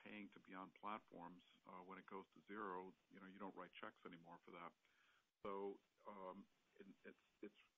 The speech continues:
in some cases for us and others, we're not the only ones that's reduced our expenses, but it's also, uh, it's, it's harder to get, uh, it, it's harder to pay for now a, uh,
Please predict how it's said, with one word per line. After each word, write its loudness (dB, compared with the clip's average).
in -10
some 6
cases 4
for 8
us 12
and 10
others, 8
we're -2
not 0
the -8
only 0
ones -4
that's -12
reduced -4
our 4
expenses, -8
but 2
it's 0
also, 8
uh, 6
it's, -6
it's -20
harder 8
to -2
get, 4
uh, 2
it, 2
it's 2
harder 10
to 6
pay 6
for 2
now 2
a, 0
uh, 0